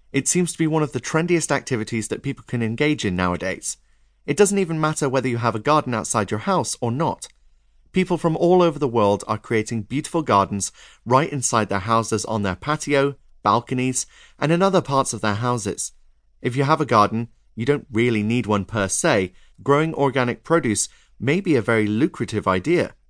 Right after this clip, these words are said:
But why should you go organic? Well, organic produce is chock full of nutrients that will keep you healthy and improve your vitality. Moreover, organic produce is devoid of hazardous chemicals used in herbicides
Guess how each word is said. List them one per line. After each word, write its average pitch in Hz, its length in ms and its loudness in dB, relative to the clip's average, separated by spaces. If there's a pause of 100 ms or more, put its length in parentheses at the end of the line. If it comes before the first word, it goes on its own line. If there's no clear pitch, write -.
(540)
But 147 140 0
why 214 180 4
should 190 260 -4
you 170 60 -4
go 143 260 2
organic? 104 540 -2 (540)
Well, 135 340 2 (240)
organic 117 420 0
produce 123 380 2
is 110 140 -4
chock - 380 -2
full 127 180 2
of 101 140 0
nutrients 120 560 -4 (240)
that 127 80 0
will 123 100 4
keep - 240 -6
you 131 120 0
healthy 170 440 0
and 120 140 0
improve 151 420 0
your 123 140 2
vitality. 107 720 -4 (680)
Moreover, 117 580 2 (340)
organic 165 400 0
produce 117 420 0
is 110 200 -4
devoid 143 480 0
of 123 100 -6
hazardous 127 460 -4
chemicals 104 560 -2
used 143 320 -2
in 107 100 -2
herbicides - 760 -2